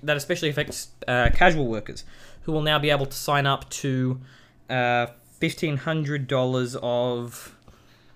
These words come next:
uh, fifteen hundred dollars of, uh, pandemic leave. So if they don't have any sick leave, they're able to access that payment, which is really supposed to incentivize them to stay at home and actually self-isolate the way they're supposed to. Previously, Scott Morrison has said that he doesn't want this expanded beyond,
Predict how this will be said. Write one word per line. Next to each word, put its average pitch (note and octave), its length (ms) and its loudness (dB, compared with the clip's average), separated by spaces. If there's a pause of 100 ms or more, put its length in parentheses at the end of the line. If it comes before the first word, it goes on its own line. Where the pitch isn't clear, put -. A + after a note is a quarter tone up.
(440)
uh, B2+ 140 -2
fifteen E3 260 -2
hundred C#3+ 300 0
dollars C3 340 2
of, B2 640 -2
uh, A2+ 360 0 (260)
pandemic C#3+ 420 0
leave. G#2 200 -8
So A#2 240 -2
if B2 160 -4
they C#3 80 4
don't E3 100 2
have E3+ 120 2
any C3+ 100 -2
sick D#3+ 260 -4
leave, A2+ 220 -4
they're A2 120 -2
able C#3+ 180 -2
to - 140 -8
access B2+ 360 -4
that A#2 160 -6
payment, B2+ 360 -4 (380)
which C#3 220 -2
is B2+ 80 -2
really D3 160 0
supposed C3+ 240 -2
to C3 80 -4
incentivize B2 420 0
them A2+ 140 -4
to B2 60 -12
stay A#2 180 0
at - 60 -6
home B2 260 -2
and A#2 100 -4
actually B2 300 -2
self-isolate G#2 600 -6
the G2 60 -10
way F2+ 80 -10
they're E2+ 100 -16
supposed G3 380 0
to. A2+ 140 -10 (1080)
Previously, G#3+ 380 4
Scott D#3+ 220 2
Morrison D#3 240 0
has C#3+ 160 -2
said C#3+ 100 -6
that C#3 80 -6
he C3+ 60 -4
doesn't D3 240 0
want C#3+ 160 -4
this C3+ 140 -4
expanded D3 440 -2
beyond, B2+ 560 -2